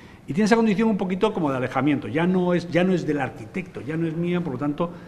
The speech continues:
ya no impongo tanto a, a, a las personas, ¿no? Y de hecho yo creo que en, que en León eso se ha entendido muy bien, porque se entiende como algo que es ajeno, a, a, es ya parte de León, ¿no? Ahí se ve cómo se coge un trocito de la catedral de la vidriera de los halconeros, se coge ese trocito, se digitaliza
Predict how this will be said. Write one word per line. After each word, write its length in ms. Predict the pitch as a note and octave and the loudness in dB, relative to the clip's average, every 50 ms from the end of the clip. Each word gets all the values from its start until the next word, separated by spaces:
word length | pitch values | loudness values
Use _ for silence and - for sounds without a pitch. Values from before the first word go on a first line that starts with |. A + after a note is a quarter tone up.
| - - - - - - | -20 -20 -20 -20 -16 -6
ya 180 | - B2 D#3+ | 0 4 6
no 80 | F3+ F#3+ | 8 8
impongo 480 | F3+ D#3+ C#3+ - F3+ F3 F3 E3 D3 - | 8 8 6 4 4 4 4 4 4 4
tanto 560 | D#3 C#3+ D3 C#3 - D3+ D3 D#3+ D#3+ - - | 2 2 2 2 2 0 0 0 -4 -8 -8
a, 140 | - C3 B2 | -6 -4 -4
a, 500 | B2 A#2+ A#2 A#2 A#2+ A#2 A2 G#2+ - - | -4 -4 -6 -6 -6 -6 -8 -8 -10 -8
a 20 | A#2 | -8
las 120 | A2 A#2 - | -6 -8 -8
personas, 360 | - A#2+ A2 - E3+ C#3+ B2 | -8 -8 -4 0 0 0 0
¿no? 80 | C3 D#3 | 0 2
Y 80 | D3+ | 4
de 80 | C#3+ D#3 | 6 6
hecho 180 | F3+ F3 - G3+ | 6 8 8 8
yo 100 | F#3 F3 | 8 8
creo 120 | F3 F3+ | 8 6
que 60 | F#3 | 6
en, 200 | F3+ F3 F3 F3 | 6 6 4 2
que 80 | F3 D#3+ | 2 2
en 80 | D3 D3 | 4 6
León 240 | D#3 D#3+ E3+ F#3+ G3 - - - - - - | 6 6 4 4 0 -4 -10 -16 -18 -10 -6
eso 200 | - C3+ C3+ E3+ | -4 -2 0 2
se 60 | D#3 | 4
ha 20 | D#3+ | 4
entendido 380 | D3+ C#3 C#3 B2+ B2+ B2 A#2 | 4 4 4 4 2 2 2
muy 100 | A#2 B2+ | 4 4
bien, 120 | E3 G#3+ G#3 | 4 4 4
porque 160 | F3+ C#3+ B2 | 2 -2 -4
se 100 | A2+ B2 | -4 -4
entiende 260 | A2+ C3+ D#3 D#3+ E3+ | -2 -2 0 0 0
como 180 | D#3+ D#3 D3+ D3+ | 0 0 0 0
algo 200 | D#3+ D#3+ E3 D#3 | 0 0 0 -2
que 80 | E3 | -2
es 160 | E3+ - - - - - - - - - - | -2 -4 -6 -10 -16 -20 -20 -20 -20 -14 -8
ajeno, 560 | - A2+ - - - F3 F3+ F#3 E3 D3+ E3 E3 - - - - - - - - | -6 -6 -2 2 4 6 6 6 4 2 0 -4 -8 -14 -18 -20 -20 -20 -20 -12
a, 440 | - - B2 B2+ C3 - C3 B2+ C3 | -4 -2 -2 -2 -2 -2 -2 -2 -2
a, 120 | B2+ A#2 - | -2 0 0
es 200 | D3 C3+ - - | 0 0 2 4
ya 180 | D#3 D#3 D#3+ D#3+ D#3+ D#3+ - | 6 6 6 6 2 0 0
parte 280 | D#3+ D3 C3 - E3 | 0 0 0 0 -2
de 120 | D3 C3 A#2+ | -2 0 0
León, 340 | A2 A#2 B2 A#2+ A2+ G#2 A2 | 0 0 2 0 0 0 -2
¿no? 100 | C#3 D3+ | -4 -4
Ahí 80 | D3 | -6
se 120 | - - A#2+ | -4 -2 -2
ve 80 | A#2 | -2
cómo 160 | A2+ - B2+ | -2 -2 -2
se 260 | A#2+ - - B2 A#2+ - - - - - - - - - - - - - - - - - - - | -2 0 0 0 0 -2 -8 -16 -20 -20 -20 -20 -20 -20 -20 -20 -20 -20 -20 -20 -20 -20 -20 -18
coge 220 | - - A#2+ - - | -12 -10 -6 -4 -4
un 60 | A#2+ | -2
trocito 320 | A2+ A#2+ G#2 B2 - - | -2 -2 -2 -2 0 0
de 60 | B2 A#2+ | 0 0
la 80 | B2 | 0
catedral 520 | A2+ B2 G#2 A#2+ A2+ A#2+ A#2+ A#2+ B2 A#2 B2 | 0 -2 -2 -2 0 0 0 0 0 -2 -4
de 100 | B2+ A#2 | -4 -4
la 140 | A#2 A#2 | -4 -2
vidriera 300 | A2 A#2 A#2+ A2+ C3 B2 | -2 -2 0 0 0 0
de 60 | A#2+ A#2 | 0 -2
los 120 | A#2 - - | -4 -4 -6
halconeros, 680 | B2 G#2 - C3+ C3+ D#3 E3+ F3 F3 F3 F3+ F3 - | -8 -6 -2 -2 0 0 2 2 2 2 0 0 -2
se 80 | D3 G#2+ | -4 -8
coge 160 | - G#2+ G2+ | -8 -8 -6
ese 100 | A#2 A#2+ | -6 -6
trocito, 460 | A#2 C3 A#2+ - F#3 E3+ D#3 E3+ E3+ | -4 -6 -4 -2 -2 -2 -2 -2 -2
se 120 | D3+ - | -4 -4
digitaliza 760 | A2 A2 A2 - A#2+ - A2 A#2+ D3 E3 D#3+ - - E3+ F#3+ | -4 -4 -4 -6 -6 -4 -2 0 0 0 0 -2 -4 -4 -4